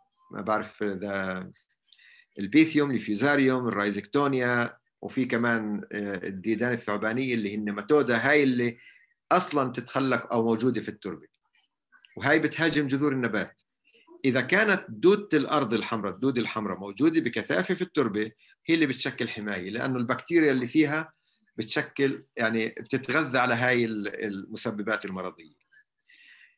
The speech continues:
فكل هذا طبعًا بيجي من وجود المادة العضوية اللي بنضيفها من خلال، آه، الزبل. نيجي لموضوع الزراعة المائية.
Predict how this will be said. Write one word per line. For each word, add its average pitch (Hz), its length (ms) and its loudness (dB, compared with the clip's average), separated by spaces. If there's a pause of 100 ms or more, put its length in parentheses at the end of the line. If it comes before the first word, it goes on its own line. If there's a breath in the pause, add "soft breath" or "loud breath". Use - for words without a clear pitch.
(380 soft breath)
فكل - 1600 0
هذا 170 300 4
طبعًا 131 300 2
بيجي 156 460 4
من 160 160 -2
وجود 147 300 2
المادة 135 340 0
العضوية 117 520 0
اللي 123 200 0
بنضيفها 113 440 -6
من 101 80 -10
خلال، 98 580 -4
آه، 85 640 -12
الزبل. 90 340 -10 (2500 loud breath)
نيجي 147 400 4
لموضوع 139 600 2
الزراعة 117 400 4
المائية. 95 440 -4